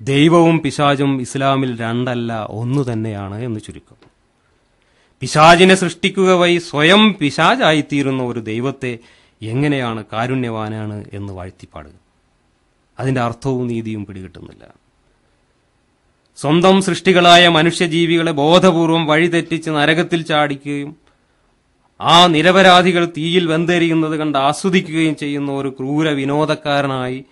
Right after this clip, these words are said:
ഇസ്ലാമിലെ ദൈവം അധ-, അധപ്പതിച്ചത് എന്തുകൊണ്ട് എന്ന്, എന്നത് മനഃശാസ്ത്രപരമായ വിശകലനവും പഠനവും അർഹിക്കുന്ന ഒരു കാര്യമാണ്. എനിക്ക് തോന്നുന്നത്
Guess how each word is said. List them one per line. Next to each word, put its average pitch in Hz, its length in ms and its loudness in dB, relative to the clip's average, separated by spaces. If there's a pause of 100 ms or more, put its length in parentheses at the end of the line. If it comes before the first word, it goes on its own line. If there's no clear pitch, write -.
(360)
ഇസ്ലാമിലെ 156 580 0
ദൈവം 151 560 -4
അധ-, 123 320 -6
അധപ്പതിച്ചത് 143 600 -6
എന്തുകൊണ്ട് 131 460 -8
എന്ന്, 113 380 -12 (1300)
എന്നത് 139 400 -2 (420)
മനഃശാസ്ത്രപരമായ 127 1000 -6
വിശകലനവും 113 640 -12
പഠനവും 107 380 -12
അർഹിക്കുന്ന 98 420 -12
ഒരു 95 140 -14
കാര്യമാണ്. - 420 -18 (1700)
എനിക്ക് 127 340 -8
തോന്നുന്നത് 147 440 -2